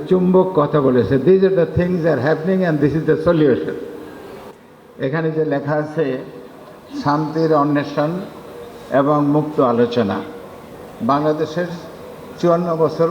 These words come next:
বয়সে এক শহীদ প্রেসিডেন্ট জিয়াউর রহমান ছাড়া, মানে, ওই সময় ছাড়া এটার ব্যাপারে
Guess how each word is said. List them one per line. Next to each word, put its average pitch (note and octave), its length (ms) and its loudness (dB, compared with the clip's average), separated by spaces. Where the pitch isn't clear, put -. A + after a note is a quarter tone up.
বয়সে C#3+ 480 0
এক D3+ 220 0
শহীদ E3 240 2
প্রেসিডেন্ট D#3+ 420 0
জিয়াউর D#3 260 6
রহমান D3 460 2
ছাড়া, C3+ 500 2
মানে, D3 220 0
ওই F#3+ 220 6
সময় F3 400 4
ছাড়া B2+ 400 2
এটার C#3+ 300 2
ব্যাপারে D#3+ 460 2